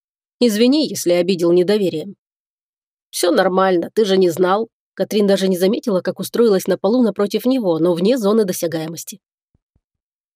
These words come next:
«Не сиди на холодном», спохватился Сэм и стал просовывать через решётку своё одеяло.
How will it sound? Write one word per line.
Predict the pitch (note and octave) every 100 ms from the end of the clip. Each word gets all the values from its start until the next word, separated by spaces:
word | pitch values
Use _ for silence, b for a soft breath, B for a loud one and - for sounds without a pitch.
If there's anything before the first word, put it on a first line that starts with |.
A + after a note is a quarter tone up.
| _ _ -
«Не | A#3+
сиди | - A3 B3+
на | C#4+
холодном», | F#3+ A3+ B3 E3 E3 - _
спохватился | - G3 F#3 G3 G3 F3+
Сэм | - C#4
и | A3+
стал | - G3+
просовывать | G3 F#3 C4 C4+ F#3
через | - F#3+ F#3
решётку | F3+ - A#3+ -
своё | - F3+ F3+
одеяло. | F3 G3 F#3+ D#3